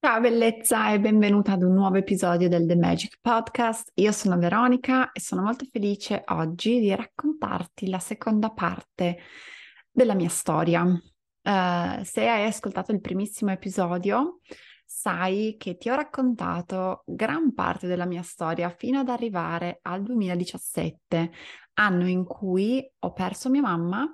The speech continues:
e, ehm, ho iniziato a lavorare profondamente su di me, sulla mia cres-, crescita personale, sulla mia crescita spirituale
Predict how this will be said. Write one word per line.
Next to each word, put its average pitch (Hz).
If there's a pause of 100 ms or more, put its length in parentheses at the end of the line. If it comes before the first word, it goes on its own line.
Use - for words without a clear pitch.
(640)
e, 226
ehm, 175
ho 240
iniziato 208
a 190
lavorare 180
profondamente 220
su -
di 185
me, 165
sulla 180
mia 180
cres-, 175
crescita 185
personale, 165
sulla 180
mia 175
crescita 180
spirituale 175